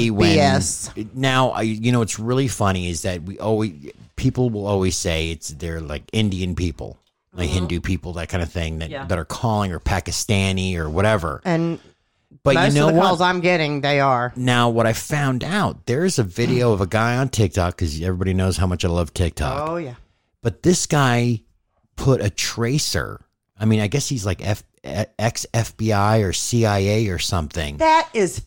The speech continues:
Speaker 1: freaking awesome.
Speaker 2: And he traced it. I guess he lives in a, he said his town
Speaker 1: Mm-hmm.
Speaker 2: when he showed the video, because he walked up to the front doors of this place. He said, "These people are calling me from my own town."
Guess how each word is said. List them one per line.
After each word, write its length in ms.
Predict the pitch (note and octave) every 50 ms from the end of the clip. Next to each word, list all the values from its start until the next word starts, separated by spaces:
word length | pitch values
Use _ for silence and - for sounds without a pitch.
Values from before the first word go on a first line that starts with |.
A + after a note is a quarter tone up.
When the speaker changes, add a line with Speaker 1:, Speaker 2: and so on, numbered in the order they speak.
| _ _ _
Speaker 1:
freaking 420 | - C4 B3 B3 A#3+ - A#3+ A3+ A3+
awesome. 440 | G#3+ G3 F3 E3 - - - D#3+ C#3+
Speaker 2:
And 180 | A#2+ A2+ G#2+ G#2+
he 380 | F2 - - C3+ D3+ E3+ F3+
traced 640 | D#3+ - - - - E3+ E3 F3 F#3+ - - - -
it. 280 | - - - - - - _ _ _ _ _ _ _ _ _ _ _ _ -
I 100 | A2+ A#2+
guess 220 | G#2 D#3+ E3+ -
he 100 | - F3+
lives 240 | D#3+ E3 D#3+ C#3 -
in 80 | D#3 D3
a, 40 | A#2+ G#2 A#2
he 300 | G#2+ G2 - - F#3+ G3
said 240 | - - - F3 C3
his 200 | A#2+ A2 G2+ -
town 720 | - - - - C3 A2+ G2+ F#2+ F2 D2 A#1 G1+ G1+ - - _ _ _ E3
Speaker 1:
Mm-hmm. 340 | D#3 D3+ D3 D3 D3 C#3+ C#3+
Speaker 2:
when 100 | A2 G#2+
he 100 | G2+ G2+
showed 280 | F#2 - - A#2+ A2 G2
the 60 | F#2
video, 440 | D#2+ F#2 A2+ G2+ G2 F2+ D#2+ C#2+ C2+
because 320 | - F2+ - G2+ F#2+ -
he 380 | - - - F3 F3+ F#3+ G3 G3
walked 460 | F3 D#3 D3 C#3 C3+ - - - -
up 200 | A#2+ A2+ - -
to 100 | - A#2+
the 100 | F2 - -
front 400 | - - - B2 A#2+ G2+ C2 -
doors 320 | G#2+ G#2 G#2+ A2+ B2+ A#2+
of 60 | - E2+
this 140 | E2+ D#2+ -
place. 260 | - F2 E2 D#2 -
He 80 | - A2
said, 280 | - - G2 D#2 C#2+
"These 260 | - A#2 C#3+ D#3+ D3+
people 340 | - - - B2 G#2+ - F#2+ F#2
are 40 |
calling 380 | F2 - - G#2+ G#2 G#2+ A2 G#2+
me 120 | G2 G2
from 180 | F#2+ - - F#2+
my 140 | F2 F2 F2+
own 240 | F#2 F#2+ F#2+ G2 F2+
town." 720 | - - - - G#2 G2 G2 E2+ D2 A#1+ G1+ - - -